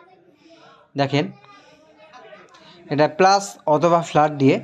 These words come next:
সুন্দর করে এটাকে টাইট আমি ফ্লোরের সাথে একটু করে নিব।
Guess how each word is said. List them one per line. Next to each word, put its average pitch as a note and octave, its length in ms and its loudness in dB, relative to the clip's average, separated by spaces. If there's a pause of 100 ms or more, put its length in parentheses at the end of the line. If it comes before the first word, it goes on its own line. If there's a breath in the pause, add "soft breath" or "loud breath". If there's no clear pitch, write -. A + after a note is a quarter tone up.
(320 loud breath)
সুন্দর E3+ 320 0
করে F#3 140 0
এটাকে E3 240 0
টাইট D3 460 -2
আমি C#3 180 0
ফ্লোরের D3 240 0
সাথে C#3 240 -2
একটু G#3 280 -4 (500 soft breath)
করে D#3 220 2
নিব। C3 180 0